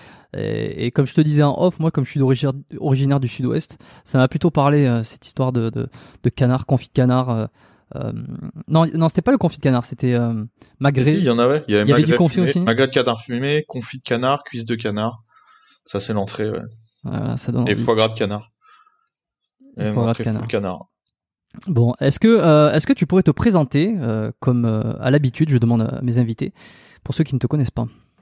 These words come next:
Speaker 2: Oui, alors je m'appelle Baptiste Marchais, je suis compétiteur en développé couché avant tout, avant d'être, euh, de faire du YouTube, et cetera. Je suis sportif de haut niveau.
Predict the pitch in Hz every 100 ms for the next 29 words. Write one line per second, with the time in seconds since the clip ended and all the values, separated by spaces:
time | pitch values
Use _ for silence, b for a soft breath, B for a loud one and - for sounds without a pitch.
0 | _ _ - 139 120 104 117 107 117 107
1 | 110 - 117 110 - 139 170 - - 117
2 | 110 - - - 120 107 95 95 101 110
3 | 107 113 113 - 143 113 98 - 135 135
4 | 101 95 98 - 92 90 90 95 98 101
5 | 98 98 - 101 98 98 - 101 113 110
6 | 104 92 - - 95 104 104 98 104 104